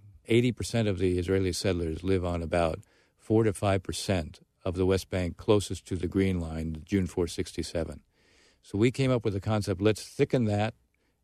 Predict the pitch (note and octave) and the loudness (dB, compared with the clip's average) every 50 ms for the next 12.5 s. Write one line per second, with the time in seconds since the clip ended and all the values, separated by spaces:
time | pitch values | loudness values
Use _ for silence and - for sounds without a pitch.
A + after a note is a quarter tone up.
0 | _ - G#2+ G2+ F#2 F2 E2 E2+ F#2 G2 - A2 G#2+ G#2 G2+ - - G#2 F2+ - | _ 4 4 6 6 6 2 0 -2 -4 -2 2 4 4 4 2 0 -6 -6 -2
1 | - - C3 C#3 C#3 C3+ A#2 G#2+ A2 G#2 G#2 G2+ F#2+ F#2+ F2+ - - F2 - - | 2 4 6 6 4 4 0 0 0 2 2 2 2 0 -2 -4 -6 -8 -4 -2
2 | F#2+ F2 F2+ F2+ - F2+ F#2 G#2+ A2 A2 G#2+ G#2 F#2+ - - - - C3 C#3 - | -2 -2 -2 -2 -2 0 0 2 2 2 2 0 0 -2 -6 -4 0 0 0 2
3 | - A2 G2 - - G#2 G2 F#2+ - - F#2+ F2+ - G2 F#2+ F#2+ - - F3+ F#3 | 0 -2 -2 0 0 0 0 0 -2 -4 -4 -2 2 2 2 2 2 2 2 4
4 | D3+ C3 B2 A#2+ A2 G2+ - _ _ _ _ _ _ _ - A#2+ A2 - - A2+ | 4 2 2 0 -2 -4 -10 _ _ _ _ _ _ _ 2 2 2 2 2 2
5 | A#2+ A2+ G#2+ - - F2+ E2 E2 E2 E2 - - G#2+ G2 G#2 G2 - A#2 G2+ F#2+ | 4 4 2 0 -4 -6 -4 -4 -4 -4 -4 -2 0 2 2 0 0 -2 -2 -2
6 | G#2 - - G2+ F2+ F2+ E2+ - - - C3 C3 C3+ C#3 - - - - - _ | -2 -4 -4 -6 -4 -4 -4 -4 0 2 4 4 4 2 -2 -8 -20 -20 -20 _
7 | _ _ _ _ _ _ _ _ - - F#2+ F#2+ F#2+ F2+ F#2 F#2 - - - - | _ _ _ _ _ _ _ _ -2 0 2 2 4 2 0 -2 -4 -2 2 2
8 | A#2 A2 A2 G#2 - - - G2 F#2+ F#2 F#2 E2+ F2 E2 F2 - - F2 - G2+ | 4 4 2 0 -4 -2 0 2 2 2 2 2 0 0 0 0 -2 -2 2 2
9 | F#2+ F#2 E2+ E2+ D#2+ D2+ - E2+ D#2+ - - - - - - _ _ _ _ _ | 2 2 2 0 -2 -2 -4 -4 -4 -4 -6 -10 -16 -20 -20 _ _ _ _ _
10 | _ _ _ _ _ _ _ _ _ - - A#2+ A#2+ B2+ A#2+ - C3+ B2+ A#2 A2+ | _ _ _ _ _ _ _ _ _ -2 0 0 2 0 0 2 4 4 4 4
11 | D#3 F#3+ G3 F#3 D3+ A#2+ G#2 G#2 C3+ C#3+ C#3+ B2+ A#2 G2+ - C3+ C3 B2+ B2 A2+ | 4 2 2 2 0 0 -2 -2 0 0 0 0 -2 -2 0 0 0 2 2 0
12 | G2+ F2+ G2+ G2 F#2 F#2 F2+ - - - | -2 -2 -2 -2 -2 -2 -4 -4 -8 -14